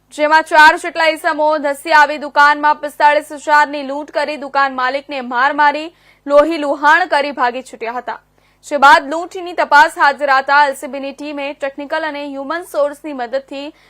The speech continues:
લૂંટનો ભેદ ઉકેલ્યો છે, જેમાં મુખ્ય આરોપી દયારામ ઉર્ફે દયાલ ઉર્ફે સૂરજ ભૂરા મોહનિયા, કે જે એમપીના જાંબુઆ જિલ્લાનો રહેવાસી છે, જેને ઝડપી પાડવામાં આવ્યો છે.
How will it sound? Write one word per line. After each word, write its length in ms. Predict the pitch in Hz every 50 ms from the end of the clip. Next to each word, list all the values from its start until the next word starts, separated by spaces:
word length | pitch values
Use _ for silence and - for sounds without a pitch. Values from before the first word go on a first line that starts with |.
| _ _ -
લૂંટનો 480 | 277 311 349 381 - 359 349 349 311 262
ભેદ 280 | 262 320 269 277 240
ઉકેલ્યો 360 | 240 220 240 226 226 220 226
છે, 200 | 254 - - 269 - - _ _ _ _ _ _ _ _ _ -
જેમાં 220 | 302 285 294 294
મુખ્ય 200 | 294 302 - 349
આરોપી 460 | 330 330 330 330 330 339 339 339 349
દયારામ 580 | 277 294 285 285 285 277 285 294 302 311 311 302
ઉર્ફે 440 | - 294 285 277 - 294 285 294 285
દયાલ 360 | 240 262 254 254 269 285 302 294
ઉર્ફે 480 | - 285 262 262 - - 285 277 285 311
સૂરજ 380 | 302 - 302 294 294 302 311 311 - - _
ભૂરા 300 | 277 277 269 269 269 269
મોહનિયા, 580 | 254 240 240 262 269 269 277 294 302 311 330 - _ _ _ _ _ _ _ -
કે 100 | 285 277
જે 260 | 277 - 320 320 330 359 359 - -
એમપીના 560 | 302 302 285 285 - 349 339 311 311 311 311
જાંબુઆ 720 | 247 247 294 277 269 269 262 269 302 311 311 311 320 - - _ -
જિલ્લાનો 520 | 254 - 294 285 294 302 320 311 302 302 285
રહેવાસી 440 | 262 254 240 233 214 240 - 247 240
છે, 200 | - - 277 - - _ _ _ _ _ _ _ _ _ _ _ _ _ _ _ _ _ - -
જેને 240 | 311 302 302 330 339
ઝડપી 340 | 311 349 311 302 311 330 320
પાડવામાં 500 | 302 311 285 285 269 302 294 294 294 285
આવ્યો 200 | 269 277 285 285
છે. 220 | - 330 311